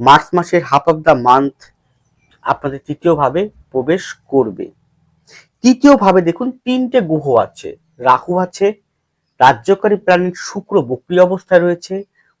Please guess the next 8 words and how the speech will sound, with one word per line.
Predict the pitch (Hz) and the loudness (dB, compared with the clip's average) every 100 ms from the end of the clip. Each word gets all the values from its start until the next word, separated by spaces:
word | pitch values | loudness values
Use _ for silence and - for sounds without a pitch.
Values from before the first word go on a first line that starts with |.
| 127 | -10
বুধ | 143 196 180 | -4 -4 2
রয়েছে। | 214 208 208 220 226 _ _ _ _ 131 | 4 4 2 -4 -4 _ _ _ _ -4
বুধ | 180 208 _ | -2 -2 _
কিছুদিনের | 151 202 180 196 190 | -6 -4 0 2 2
মধ্যেই | 185 180 - 185 180 _ 120 | -2 -6 -4 -4 -4 _ -2
বক্রী | 151 - 139 | -2 -2 -10
হয়ে | 127 135 196 220 _ 117 | -2 0 0 -4 _ 0
যাবে। | 143 - 95 | 4 4 0